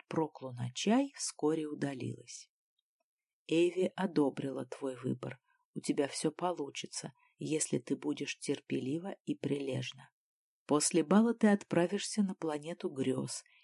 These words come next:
и если ты найдешь себе пару, ты должна улететь с избранником. Так приказала старшая фея. Я не буду на тебя сердиться, ибо продолжение рода важнее всего в жизни».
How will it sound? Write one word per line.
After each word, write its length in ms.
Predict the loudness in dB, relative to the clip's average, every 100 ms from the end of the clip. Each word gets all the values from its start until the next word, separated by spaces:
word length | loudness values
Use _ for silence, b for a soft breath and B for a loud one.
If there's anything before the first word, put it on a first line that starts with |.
| -6
и 100 | 0
если 340 | 2 2 0
ты 160 | 0 -2
найдешь 400 | -2 -2 -2 -2
себе 300 | -4 -2 -4 -6
пару, 440 | -4 -2 -4 -6 b b b
ты 140 | 0 2
должна 460 | 2 6 8 8
улететь 440 | 6 -2 2 2 2
с 120 | -2
избранником. 880 | -2 -4 -4 -4 -4 -6 -8 -16 -18 _ _ 0
Так 280 | 0 0
приказала 540 | -4 -2 -2 -4 -6 -6
старшая 560 | -4 -2 -2 -2 -4 -6
фея. 480 | -4 -4 -4 -6 _ _ _ _
Я 180 | 0 4
не 140 | 6
буду 260 | 6 4 2
на 120 | -8
тебя 280 | -6 -4 -2
сердиться, 720 | -2 -2 -4 -10 -8 -6 -6 b b b _
ибо 300 | 4 4 2
продолжение 840 | 0 2 2 2 0 -2 -2 -6
рода 440 | -6 -4 -4 -4 -6 _ _
важнее 600 | -8 -4 -4 -6 -4 -4
всего 400 | -2 -4 -4 -4
в 80 | -4
жизни». 520 | -4 -4 -6 -10 -14